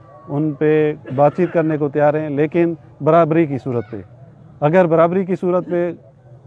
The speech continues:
हमारे साथ बैठेंगे, बात सुनेंगे और हमारे मौक़िफ़ को मानने की कोशिश करेंगे या सुनने की केश-, कोशिश करेंगे, तो फिर तो ये मसाइल हल भी हो सकते हैं। अगर वो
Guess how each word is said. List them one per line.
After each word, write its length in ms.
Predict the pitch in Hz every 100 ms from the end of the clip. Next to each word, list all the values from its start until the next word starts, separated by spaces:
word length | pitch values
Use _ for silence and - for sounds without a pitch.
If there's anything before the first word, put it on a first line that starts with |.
| - - -
हमारे 200 | 139 156
साथ 160 | 156 160
बैठेंगे, 580 | 139 147 180 175 175 185 - - - -
बात 220 | 135 160
सुनेंगे 600 | - 175 190 180 170 175 214 202
और 200 | 151 156
हमारे 280 | 151 165 165
मौक़िफ़ 340 | 160 165 170
को 120 | 175
मानने 300 | 160 156 160
की 100 | 156
कोशिश 320 | 147 151 165
करेंगे 500 | - 160 175 160 160 160 - - -
या 120 | 143
सुनने 300 | - 170 185
की 100 | 165
केश-, 280 | 160 156 156
कोशिश 300 | 156 156 160
करेंगे, 420 | 156 156 160 156 156 - - -
तो 60 | 135
फिर 160 | 156
तो 380 | 151 165 160 151 - - - 139
ये 400 | 156 156 151 - - - 135
मसाइल 340 | 139 160 143
हल 160 | 147 170
भी 100 | 147
हो 100 | 120
सकते 300 | 110 - 107
हैं। 180 | 107 - - - - 139
अगर 240 | 175 190
वो 360 | 180 190 185